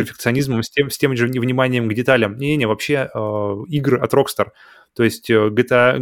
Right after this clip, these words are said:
я, я просто не представляю, какой, какой должен быть у них уровень, э, внимания, с, с их уровнем внимания к деталям,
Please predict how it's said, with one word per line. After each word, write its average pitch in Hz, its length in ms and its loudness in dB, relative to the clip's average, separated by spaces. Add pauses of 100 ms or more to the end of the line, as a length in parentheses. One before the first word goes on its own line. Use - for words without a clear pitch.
я, 135 160 2
я 143 160 2
просто - 240 -2
не - 20 -4
представляю, 135 480 2
какой, 131 380 2
какой 135 240 4
должен 127 240 4
быть 123 120 0
у 127 40 -2
них 120 200 -2
уровень, 123 380 2
э, 117 320 -2
внимания, 127 500 0
с, - 120 -6
с 147 240 -4
их 180 180 2
уровнем 131 500 2 (240)
внимания 131 420 2
к - 20 2
деталям, 135 460 2